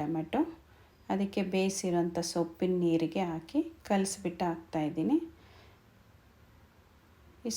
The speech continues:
ಸೊಪ್ಪು ಬೇಯಿಸಿದಾಗ ನೀರು ತುಂಬಾ ಇರುತ್ತಲ್ಲ, ಅದನ್ನ ಎಸಿಬೇಡಿ. ಅದು ತುಂಬ ಟೇಸ್ಟ್ ತುಂಬ ಚೆನ್ನಾಗಿರುತ್ತೆ, ಎಲ್ಲದಕ್ಕೂ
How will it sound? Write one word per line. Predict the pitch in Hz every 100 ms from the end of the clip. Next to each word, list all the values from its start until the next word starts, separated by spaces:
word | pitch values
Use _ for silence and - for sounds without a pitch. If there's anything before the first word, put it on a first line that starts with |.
| -
ಸೊಪ್ಪು | 214 - 247 220
ಬೇಯಿಸಿದಾಗ | 202 196 - 190 180 185 180
ನೀರು | 185 185 185 175
ತುಂಬಾ | 175 175 175 170
ಇರುತ್ತಲ್ಲ, | 165 160 - 156 160 254 254
ಅದನ್ನ | 196 185 165
ಎಸಿಬೇಡಿ. | - 175 170 156 214 339 - - - - - -
ಅದು | 196 -
ತುಂಬ | 208 208 220 208
ಟೇಸ್ಟ್ | 202 - -
ತುಂಬ | 185 190 190
ಚೆನ್ನಾಗಿರುತ್ತೆ, | 180 175 180 185 170 160 160 202 196
ಎಲ್ಲದಕ್ಕೂ | 185 208 208 208